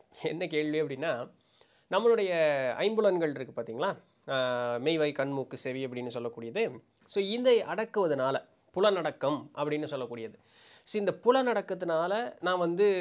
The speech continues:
இந்த ஞான நிலை அப்படிங்கிறத அடைய முடியும் அப்படின்னு சொன்னா, இந்த புலனடக்கத்தை எப்படி செய்வது?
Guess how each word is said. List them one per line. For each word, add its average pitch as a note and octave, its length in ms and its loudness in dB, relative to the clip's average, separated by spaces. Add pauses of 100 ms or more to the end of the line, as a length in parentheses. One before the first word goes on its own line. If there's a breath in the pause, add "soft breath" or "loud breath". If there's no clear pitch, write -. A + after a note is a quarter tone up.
(640)
இந்த D#3 240 -2
ஞான F3+ 260 2
நிலை D#3+ 260 2
அப்படிங்கிறத C#3+ 320 -2
அடைய C#3+ 300 -2
முடியும் C#3 380 -4
அப்படின்னு B2+ 140 -8
சொன்னா, A#2+ 600 -6 (160)
இந்த F#3+ 240 0
புலனடக்கத்தை G3+ 520 -2
எப்படி E3+ 280 -2
செய்வது? C#3+ 380 -6